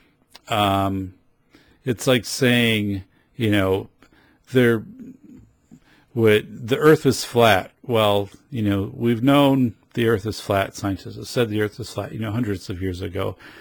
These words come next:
um, and centuries ago. And, and all of a sudden, you know, someone says, "The earth is round," you know, and, and, but you're saying, you know,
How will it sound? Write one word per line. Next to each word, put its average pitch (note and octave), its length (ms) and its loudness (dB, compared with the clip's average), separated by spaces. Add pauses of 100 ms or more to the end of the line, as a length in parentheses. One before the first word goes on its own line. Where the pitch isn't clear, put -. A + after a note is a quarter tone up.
(220)
um, G2+ 540 -2
and G#2 360 -8
centuries G#2 640 -6 (240)
ago. G2+ 280 -8
And, A#2+ 240 -2
and B2+ 200 2
all C#3 140 6
of C3 80 2
a B2+ 80 0
sudden, A2+ 340 -2
you C3 80 -8
know, G#2 140 -4
someone G2 300 -6
says, - 320 -14
"The D3+ 120 -4
earth D#3 140 -2
is G3+ 160 -8
round," C4 320 -2
you A#2 100 -4
know, A2 220 0
and, A#2+ 300 -2 (440)
and, B2 380 0
but B2 160 -2
you're C3 240 2
saying, A2+ 500 -2
you C3+ 80 -2
know, C3 380 -2